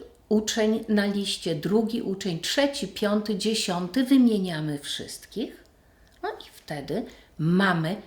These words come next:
niezawodnie uzasadniony wniosek, że wszyscy uczniowie czwartej A byli na lekcji matematyki. Trzecim typem wnioskowania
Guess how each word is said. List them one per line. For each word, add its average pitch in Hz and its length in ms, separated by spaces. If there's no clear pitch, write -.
niezawodnie 180 1300
uzasadniony 165 1000
wniosek, 151 560
że 302 300
wszyscy - 720
uczniowie 165 760
czwartej - 680
A 120 180
byli 139 420
na 131 120
lekcji - 640
matematyki. - 880
Trzecim 349 680
typem 175 520
wnioskowania 190 880